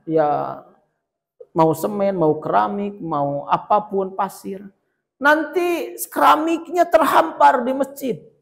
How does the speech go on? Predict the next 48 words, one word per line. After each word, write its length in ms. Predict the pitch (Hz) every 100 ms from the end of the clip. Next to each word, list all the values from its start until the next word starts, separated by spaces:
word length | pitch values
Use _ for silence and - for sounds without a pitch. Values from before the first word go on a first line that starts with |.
| _ _ _ _ _
Dan 240 | - 254 254
di 20 |
atas 300 | 330 - 349
masjid 320 | 320 311 302
itu 160 | 330 277
ada 160 | 339
orang 240 | 320 320 302
yang 160 | 294 277
zikir, 480 | 208 370 381 285 262
pahalanya 480 | - 262 247 262 254
nyampe 320 | 262 262 226
ke 80 | 226
orang 240 | 226 214
tua 160 | 220 202
kita. 400 | 214 202 175 -
Karena 240 | 311 330
mengatasnamakan 480 | 247 233 247 254 247
orang 220 | 254 233
tua. 320 | - 214 143
Di 80 | 175
atas 400 | 196 285 349 302
keramik 400 | - 285 339 339
masjid 240 | 294 - 320
itu 240 | 330 349 320
ada 400 | 294 302 277 311
orang 240 | 311 311
yang 160 | 277 311
ngaji 240 | 294 294
Quran, 400 | 320 330 285 247 -
pahalanya 480 | - - 311 285 330
nyampe 400 | 311 311 285 277
kepada 320 | 247 247 247
orang 160 | 247 220
tua 80 | 233
kita. 400 | 220 214 160 - _ _
Di 160 | - 240
atas 320 | 339 349 320
keramik 320 | 349 320 339 262
masjid 280 | 330 320 302
itu 160 | 330
ada 160 | 294 302
yang 160 | 285
ruku, 400 | 277 311 339 339 285
ada 80 | 277
yang 160 | 294 277
sujud, 480 | 311 349 302 294
ada 240 | 247 254 277
yang 240 | 277 277